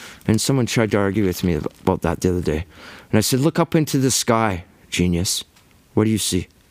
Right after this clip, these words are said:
Do you understand infinity? Can't. Impossible." It's impossible. That's proof that we've been reduced and restricted to even comprehend infinity.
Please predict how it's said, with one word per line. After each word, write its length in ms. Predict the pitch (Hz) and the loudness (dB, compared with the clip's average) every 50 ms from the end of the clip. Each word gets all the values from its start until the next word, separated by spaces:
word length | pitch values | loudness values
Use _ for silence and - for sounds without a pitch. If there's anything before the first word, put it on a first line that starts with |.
| _ _ _ _ _ _ | _ _ _ _ _ _
Do 80 | - | 2
you 60 | 113 113 | 2 4
understand 400 | 120 127 - - - 127 123 127 | 4 0 0 0 0 2 2 0
infinity? 520 | 120 - - 127 127 131 131 151 156 151 - _ _ _ - - _ _ - _ - - | 0 0 0 2 2 2 0 0 -2 -4 -8 _ _ _ -20 -20 _ _ -20 _ -8 0
Can't. 260 | - 117 95 80 - - _ - | 0 2 2 0 -4 -8 _ -6
Impossible." 680 | 87 90 - 110 95 71 - - - - 58 - - _ _ _ | -6 -2 0 0 0 0 0 -4 -6 -8 -8 -10 -10 _ _ _
It's 140 | _ - - | _ 0 0
impossible. 580 | 160 143 - - 151 151 147 147 - - 90 82 | 0 0 0 0 2 2 2 0 -2 -4 -2 0
That's 240 | 82 113 117 - - - - - - | 0 0 -2 -2 -6 -12 -16 -10 -8
proof 360 | - - - 180 196 175 - - | 0 4 4 4 4 2 0 -2
that 120 | 165 127 | 0 2
we've 160 | 151 156 143 | 2 0 2
been 160 | 117 147 143 | 2 2 2
reduced 420 | 135 131 127 110 123 123 117 - - | 2 0 2 2 2 0 0 0 0
and 140 | 120 107 107 | 2 2 2
restricted 640 | 107 92 - - - 98 87 - - 62 - - - - - - - - - | 2 0 -2 -2 -2 -2 -2 -2 -6 -8 -10 -10 -14 -20 -20 -20 -18 -2 2
to 80 | - | 4
even 180 | 143 143 151 143 | 4 4 2 0
comprehend 560 | - - 139 131 117 - 127 120 113 117 110 | 0 0 0 0 0 0 0 2 2 2 2
infinity. 600 | 107 107 101 - - 92 90 87 76 78 - - | 2 0 0 0 -2 0 0 0 -2 -4 -6 -6